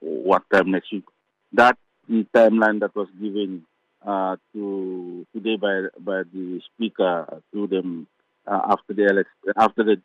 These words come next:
the motion that took place today. In terms of le-,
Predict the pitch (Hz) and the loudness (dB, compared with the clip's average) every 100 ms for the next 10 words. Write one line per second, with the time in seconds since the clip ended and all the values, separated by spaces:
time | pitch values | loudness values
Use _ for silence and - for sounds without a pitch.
0 | _ - 104 98 98 98 - 101 95 82 | _ -10 -6 -4 -2 -4 -6 -4 -4 -4
1 | 69 69 58 - _ _ - - 95 _ | -8 -10 -12 -16 _ _ -12 -6 -6 _
2 | 104 - 98 85 - 87 85 - _ _ | -6 -2 -2 -2 -4 -2 -4 -6 _ _
3 | _ _ - 139 135 165 175 160 135 120 | _ _ 2 2 4 4 4 0 -2 2
4 | 139 139 131 | 2 2 0